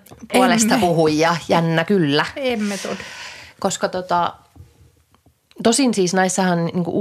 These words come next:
Speaker 1: u-, uudenlaisissa provide-, tai siis, tiedätkö, se moderni provider-ajatteluhan kai jotkut ajattelee niinku niin, että, että nimenomaan niinku hanki omat rahasi ja pidä ne.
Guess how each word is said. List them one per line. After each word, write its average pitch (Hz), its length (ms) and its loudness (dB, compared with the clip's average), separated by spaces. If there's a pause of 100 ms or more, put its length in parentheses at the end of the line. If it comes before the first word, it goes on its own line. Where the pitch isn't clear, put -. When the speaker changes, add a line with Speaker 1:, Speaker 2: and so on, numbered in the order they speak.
(160)
Speaker 1:
u-, - 180 -8
uudenlaisissa 160 760 0
provide-, 147 500 -2
tai 160 140 2
siis, 165 220 -2 (720)
tiedätkö, 156 260 0
se 170 100 2
moderni 165 800 0
provider-ajatteluhan 139 1200 -2 (260)
kai 147 260 -2
jotkut 165 280 0
ajattelee 156 340 -2
niinku 151 200 -8
niin, 220 300 -2
että, 151 320 -2 (960)
että 156 320 -4 (140)
nimenomaan 180 600 0
niinku 151 180 -4
hanki 196 440 0
omat 202 320 0
rahasi 139 460 -2
ja 156 80 -4
pidä 262 280 2
ne. 160 240 -2